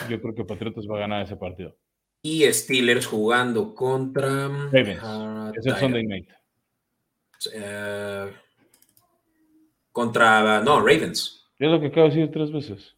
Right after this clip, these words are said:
Speaker 2: Ah, no, te escuché, te escuché mal, pero claro. Y claro que aquí esto es un escenario menos complicado, pero realmente hablando de complicaciones, Fran, es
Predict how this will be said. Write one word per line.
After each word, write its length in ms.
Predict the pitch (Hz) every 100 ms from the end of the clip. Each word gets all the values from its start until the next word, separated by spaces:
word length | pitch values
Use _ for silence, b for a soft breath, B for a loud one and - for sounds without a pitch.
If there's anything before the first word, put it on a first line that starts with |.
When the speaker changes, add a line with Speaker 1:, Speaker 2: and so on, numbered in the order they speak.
| -
Speaker 2:
Ah, 220 | 127 123
no, 300 | 117 110 107
te 80 | 107
escuché, 760 | 104 - - 113 107 107 107 98 90 - _ _ -
te 80 | 92
escuché 300 | - 95 101
mal, 160 | 85 -
pero 380 | - 104 101 95
claro. 280 | 101 104 - - B B B B B -
Y 600 | 135 135 135 131 135 - _ _ _ _ _ _ _ _ _ _ _ _
claro 280 | - 160 180
que 100 | 156
aquí 380 | 131 143 151 147
esto 260 | 139 - 139
es 140 | 131
un 120 | 135
escenario 360 | 131 131 120 123
menos 320 | 123 120 120
complicado, 1040 | - 107 98 - 101 - 120 117 113 113
pero 260 | 110 107 104
realmente 560 | 107 135 165 165 175 151
hablando 360 | 117 123 135
de 140 | 147 -
complicaciones, 800 | 104 92 - 95 - 135 135
Fran, 240 | - 139 135
es 280 | 131 -